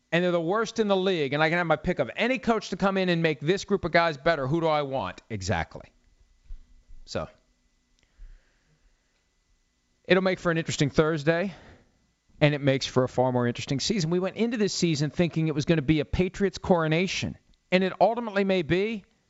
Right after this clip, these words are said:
but they're gonna have to get there the hard way.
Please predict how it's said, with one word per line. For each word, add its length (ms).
but 80
they're 100
gonna 140
have 120
to 60
get 160
there 120
the 80
hard 280
way. 140